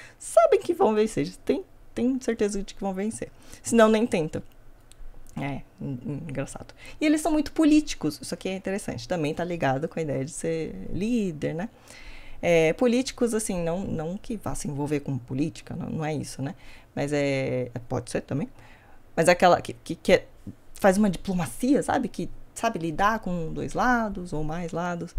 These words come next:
É, sabe, né? Olhar todos, não fica perdido, ou não tanto, né? É que, então, toma decisões rápidas e tal. Consegue tomar decisões, né?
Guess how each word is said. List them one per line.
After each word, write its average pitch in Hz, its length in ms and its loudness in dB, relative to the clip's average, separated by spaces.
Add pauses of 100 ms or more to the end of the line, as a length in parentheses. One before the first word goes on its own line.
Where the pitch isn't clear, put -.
(380)
É, 151 600 -4
sabe, 254 380 0 (260)
né? 226 220 -2 (160)
Olhar 180 280 -2 (240)
todos, 160 240 -2
não 180 120 -2
fica - 260 -4 (320)
perdido, 175 640 2 (280)
ou 156 120 -4
não 160 200 -2
tanto, 156 400 -2
né? 135 180 -2 (540)
É - 20 -12
que, - 240 -10
então, 180 260 -4
toma 143 280 0
decisões 147 480 -6
rápidas 220 640 0
e 165 40 -10
tal. - 160 -12 (160)
Consegue 151 540 0
tomar - 300 -4
decisões, - 580 -4
né? 180 100 -6